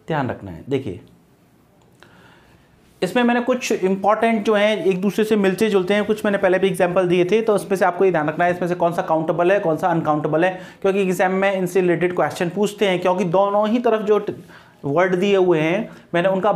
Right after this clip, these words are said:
by and large मीनिंग जो है कुछ कुछ सेम सा ही होता है,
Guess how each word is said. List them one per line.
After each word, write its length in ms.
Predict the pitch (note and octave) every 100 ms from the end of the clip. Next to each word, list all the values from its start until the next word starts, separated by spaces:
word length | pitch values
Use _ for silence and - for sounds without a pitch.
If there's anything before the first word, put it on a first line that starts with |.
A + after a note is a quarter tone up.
| D3+
by 140 | D#3+
and 180 | G#3 A3+
large 360 | F#3 F#3+ F#3+ E3
मीनिंग 360 | D#3+ F3+ G3+
जो 140 | F3 F3+
है 200 | E3 F3 G#3 - - _ _
कुछ 160 | A#3 A3+
कुछ 200 | A3+ A3+
सेम 300 | - A3 G#3
सा 120 | -
ही 140 | F3+ F3+
होता 280 | D3 A#2 A#2
है, 220 | F#2